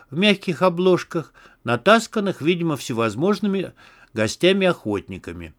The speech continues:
Странно, но мыши книги не сожрали, наверное, потому что вокруг лес, и им хватало пищи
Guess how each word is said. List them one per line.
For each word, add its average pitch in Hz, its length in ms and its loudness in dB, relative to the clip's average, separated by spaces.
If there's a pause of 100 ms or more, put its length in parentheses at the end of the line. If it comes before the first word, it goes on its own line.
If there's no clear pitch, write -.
(640)
Странно, 226 480 4
но 127 160 0
мыши 233 320 0
книги 214 360 -2
не 208 120 0
сожрали, 117 800 -2 (340)
наверное, 185 460 4
потому 180 420 2
что 175 220 -4
вокруг 175 420 2
лес, 226 320 -2 (300)
и 135 160 2
им 202 120 4
хватало 175 540 4
пищи 247 500 -4